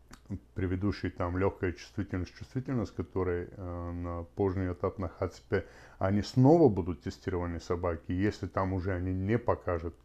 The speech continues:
либо какая-то, какое-то отношение к выстрелу, э, то у них всё нормально, они могут использоваться для разведения. Но, э, последние два, два параметра, там уже, м, когда сильная чувствительность, когда страх, э, с выстрела, эта собака непригодна для охоты.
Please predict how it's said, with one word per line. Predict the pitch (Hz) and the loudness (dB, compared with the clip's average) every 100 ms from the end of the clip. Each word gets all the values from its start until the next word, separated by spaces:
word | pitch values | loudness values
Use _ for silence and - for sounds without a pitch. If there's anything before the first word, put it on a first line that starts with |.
| - | -10
либо | 98 98 90 | -2 0 0
какая-то, | - 82 90 85 - 90 87 | -4 -4 -4 -4 -6 -6 -8
какое-то | 87 - 87 85 | -8 -4 -4 -4
отношение | 87 90 87 92 90 85 | -6 -6 -8 -6 -6 -2
к | |
выстрелу, | 107 139 139 123 92 - - - - - | -2 -2 0 2 2 -2 -18 -20 -20 -12
э, | - - 50 - | -6 -4 -4 0
то | 120 | 4
у | 120 | 4
них | 101 92 | 2 0
всё | - 101 | -2 0
нормально, | 87 87 120 135 | 0 0 0 2
они | 90 98 | 0 0
могут | 92 104 98 - | 2 0 0 -6
использоваться | - 95 98 92 - | -4 -2 0 -2 -4
для | 85 87 | -6 -2
разведения. | 90 87 92 90 98 87 85 - | -2 0 -2 -2 -2 -4 -6 -6
Но, | 95 95 87 - - - - - | -2 0 0 -6 -16 -20 -20 -12
э, | - 85 85 82 | -4 -2 -2 -2
последние | - - 104 95 87 | -6 -2 0 0 -2
два, | 87 87 82 85 | 0 0 0 -2
два | 82 | -4
параметра, | 82 90 87 107 135 120 90 | 0 2 2 2 0 0 0
там | - 92 | 0 0
уже, | 82 78 95 98 90 - | -2 0 0 0 -2 -6
м, | - - - - - - - - - - - - - - | -12 -12 -10 -12 -14 -16 -18 -20 -20 -20 -20 -20 -20 -12
когда | 87 85 87 | -8 -4 -4
сильная | - 101 92 85 | -2 0 0 -2
чувствительность, | - - - 101 104 87 - | -8 -10 -8 -4 -4 -4 -6
когда | - 87 85 | -8 -6 -6
страх, | - 104 117 - - | -2 0 0 -2 -8
э, | 104 | -6
с | 101 101 92 | -4 -4 -2
выстрела, | 98 - - 95 92 | -2 -4 -6 -4 -4
эта | 92 - | -6 -8
собака | - 90 95 95 | -8 -4 -4 -4
непригодна | 92 92 - 87 90 90 | -6 -6 -6 -6 -6 -6
для | 87 87 | -8 -10
охоты. | 90 - - | -10 -12 -16